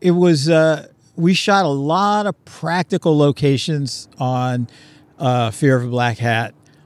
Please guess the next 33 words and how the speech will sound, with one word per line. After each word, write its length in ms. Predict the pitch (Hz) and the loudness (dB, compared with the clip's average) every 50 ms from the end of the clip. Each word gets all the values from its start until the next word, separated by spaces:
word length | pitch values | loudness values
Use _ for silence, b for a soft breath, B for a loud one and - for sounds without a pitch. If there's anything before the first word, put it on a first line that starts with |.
| b b _ _ _ _ _ _ | b b _ _ _ _ _ _
I 80 | - 156 | -10 -6
think 220 | - 202 202 170 160 | -4 -4 -4 -2 -2
maybe 640 | 143 147 143 143 143 156 175 180 185 180 190 175 | -2 0 0 2 4 6 6 6 6 6 4 2
we, 160 | 160 151 165 170 | 2 4 4 4
you 540 | 165 160 160 151 160 - _ - 170 165 | 4 4 2 -2 -6 -12 _ 0 2 2
know, 260 | 160 156 143 135 131 - _ _ _ _ | 2 2 0 -4 -8 -16 _ _ _ _
anytime 360 | - 202 220 196 - 185 185 180 | 2 2 2 2 2 0 0 2
we 120 | 170 160 | 2 2
were 140 | 151 151 147 | 2 2 2
on 80 | 139 | 0
stage, 400 | - - - 160 147 143 135 127 | -2 -2 0 2 2 2 0 -2
it 40 | 139 | -4
was 160 | 120 120 - | -6 -6 -6
because 320 | - 131 - - 143 120 117 | -8 -6 -4 -4 -4 -4 -4
the 60 | 123 | -4
band 380 | 110 107 143 131 143 139 135 127 | -2 0 0 2 2 0 0 -2
was 120 | 131 - | -4 -8
playing 420 | - - - 151 147 143 139 135 123 | -12 -10 -4 -2 0 0 0 0 0
on 160 | 113 113 110 | 0 0 -2
stage. 680 | - - - 123 113 110 113 113 107 107 - - B B B B B B B B B - | -4 -4 -4 -2 -2 0 -2 -4 -4 -6 -10 -14 B B B B B B B B B -2
Uh, 280 | 147 120 120 123 127 135 - | 2 2 4 4 2 0 -2
I 120 | - 147 123 | -2 -2 -2
think 300 | - - 185 165 - 156 | 2 4 4 4 6 4
we 140 | 147 147 | 4 4
shot 560 | 123 - - - - - 165 147 147 147 131 - _ - - | 4 0 -2 -4 0 2 4 4 4 4 2 -2 _ -4 -2
at 120 | 143 131 | -2 -2
one 400 | 117 120 120 139 151 160 165 160 | 0 -2 0 2 4 4 4 2
stage 480 | 143 - - - 165 147 147 139 123 - | 2 -2 -2 2 2 4 4 2 2 0
location 760 | 151 139 131 127 - 151 143 135 131 - - - 139 123 127 | 0 0 0 0 0 0 0 0 0 0 -2 -4 -2 0 0
over 420 | 127 131 127 120 123 131 123 120 | 2 2 2 0 0 0 0 0
in 160 | 120 117 107 | 0 -2 -4
Silver 500 | - - - - - 147 143 135 135 127 | -6 -8 -4 0 2 4 4 4 2 2
Lake 320 | 120 117 113 110 113 104 | 2 2 0 0 -2 -4